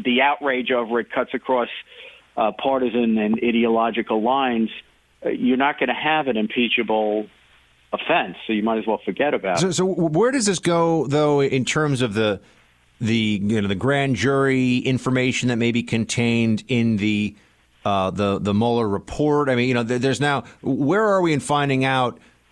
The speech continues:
Speaker 2: ev-, you know, what's in it? How much do we get to see? And, and what do you think the play is gonna be for Democrats? I mean, I, I know they're gonna find something in there to say, "See, this proves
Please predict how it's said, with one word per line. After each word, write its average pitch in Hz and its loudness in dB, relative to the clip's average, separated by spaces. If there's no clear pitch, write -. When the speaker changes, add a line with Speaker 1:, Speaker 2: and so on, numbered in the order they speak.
Speaker 2:
ev-, 143 -2
you 135 0
know, 113 0
what's 156 0
in 156 2
it? 147 0
How 139 -2
much 160 -2
do 160 -2
we 151 2
get 143 0
to 139 -2
see? 135 2
And, 113 0
and 113 0
what 160 2
do 170 0
you 156 2
think 139 -2
the 110 -6
play 131 0
is 120 -2
gonna 113 -2
be 110 0
for 107 -4
Democrats? 110 0
I 131 0
mean, 139 0
I, 151 0
I - -2
know 220 2
they're 190 0
gonna 147 2
find 127 0
something 143 0
in 120 2
there 117 2
to 107 -4
say, 107 0
"See, 208 0
this 175 0
proves 165 0